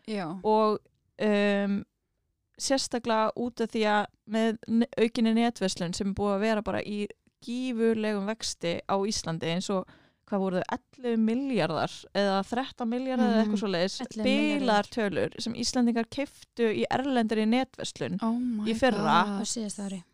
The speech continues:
Speaker 2: Já, og
Speaker 3: Mhm.
Speaker 2: það er bara svona, þetta er akkurat svona svolítið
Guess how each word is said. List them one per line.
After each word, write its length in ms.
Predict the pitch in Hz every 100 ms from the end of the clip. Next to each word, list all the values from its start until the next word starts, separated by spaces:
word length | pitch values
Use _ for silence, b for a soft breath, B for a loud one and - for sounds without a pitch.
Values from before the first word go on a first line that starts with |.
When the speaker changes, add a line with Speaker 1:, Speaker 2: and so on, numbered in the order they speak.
| _
Speaker 2:
Já, 240 | 233 208 170
og 80 | 180
Speaker 3:
Mhm. 220 | 208 175
Speaker 2:
það 320 | 247 247 -
er 260 | 254 269 262 -
bara 160 | 220
svona, 520 | 214 220 208 196 202 - -
þetta 400 | - 302 - 247
er 100 | 240
akkurat 300 | - 226 -
svona 260 | 226 208 214
svolítið 540 | 226 - 202 196